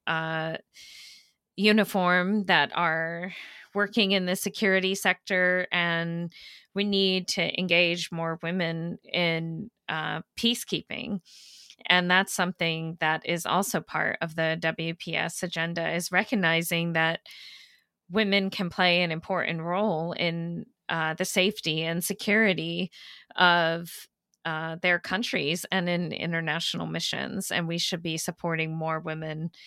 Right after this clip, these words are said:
uh, going into these missions, um, and not just as gender advisors, but as logisticians and as intelligence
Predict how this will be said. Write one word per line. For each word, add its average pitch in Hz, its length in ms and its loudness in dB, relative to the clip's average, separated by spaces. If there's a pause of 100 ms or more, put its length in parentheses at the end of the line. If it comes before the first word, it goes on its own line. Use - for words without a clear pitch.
(260)
uh, 165 140 2
going 156 340 -2
into 180 380 0
these 165 300 -4
missions, 165 720 -4 (360)
um, 170 300 4
and 214 160 6
not 233 180 6
just 190 320 0
as 170 240 2
gender 185 420 2
advisors, - 760 -4
but - 160 -4
as 160 220 -4
logisticians 165 1120 -2
and 165 320 -2
as 170 360 -4
intelligence 170 1000 0